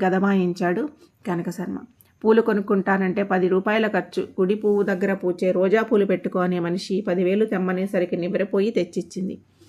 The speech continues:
"అబ్బాయి బాగానే ఉన్నాడు శర్మగారు, ఇక మిగతా విషయాలు మాట్లాడుకుంటే మేము బయలుదేరుతాము. మధ్యలో మరే రెండు సంబంధాలు చూసుకోవాలి," అంటున్న అతడి మాట పూర్తి కాకముందే, "మిమ్మల్ని మీ ఆస్తిని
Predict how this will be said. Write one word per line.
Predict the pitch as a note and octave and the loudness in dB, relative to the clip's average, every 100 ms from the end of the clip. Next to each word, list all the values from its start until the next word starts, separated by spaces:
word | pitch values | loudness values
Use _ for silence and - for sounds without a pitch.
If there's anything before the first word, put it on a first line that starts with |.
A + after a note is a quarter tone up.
| - - - | -20 -16 -4
"అబ్బాయి | E3+ F3 A3+ C4 | -2 4 6 6
బాగానే | A3+ E3+ F#3+ G3 A3 | 4 4 4 4 4
ఉన్నాడు | G#3+ G3+ F#3 | 4 4 2
శర్మగారు, | G#3 F3 F3+ F3+ F3 F3 F#3+ _ - | -2 -4 -2 -2 2 0 0 _ -10
ఇక | G3 G3+ | -6 0
మిగతా | G3 F3+ F#3+ G#3 | 2 2 2 4
విషయాలు | A#3 A#3+ G#3 G#3 | 2 4 2 4
మాట్లాడుకుంటే | F3+ F#3 F#3+ G3 G3 F3+ A#3 C4+ - - - - | 2 2 2 2 0 2 2 2 -4 -20 -12 2
మేము | G#3 G#3 | 4 6
బయలుదేరుతాము. | F3+ F3 F#3+ G#3+ G3+ G3 F3+ F3+ - _ - | 6 4 6 6 4 2 0 -2 -6 _ -6
మధ్యలో | F#3 F#3+ F3+ A3+ | 0 2 4 4
మరే | A3+ A3 F#3+ | 6 6 4
రెండు | F#3 F#3 F#3+ | 4 2 0
సంబంధాలు | G3 F#3+ G3 A#3 A3+ G3+ | 0 0 2 4 4 4
చూసుకోవాలి," | F#3 - G#3+ G#3 G3+ F#3+ - - _ _ - | -2 -2 2 4 4 2 -4 -20 _ _ -6
అంటున్న | F#3 F3+ F#3+ F3+ | -2 0 2 2
అతడి | E3+ - - F3 | 2 0 0 0
మాట | F3+ E3 F#3 G#3 | 2 2 0 0
పూర్తి | F3+ F3 | -4 0
కాకముందే, | G3 G#3 G#3 G#3 G3 A#3+ C4 B3 F#3 | 0 2 0 0 4 4 4 0 -4
"మిమ్మల్ని | F3+ F#3 G3 G#3 | -2 0 2 4
మీ | G3+ G3 | 4 2
ఆస్తిని | E3+ F3+ - G3 | 2 -2 0 0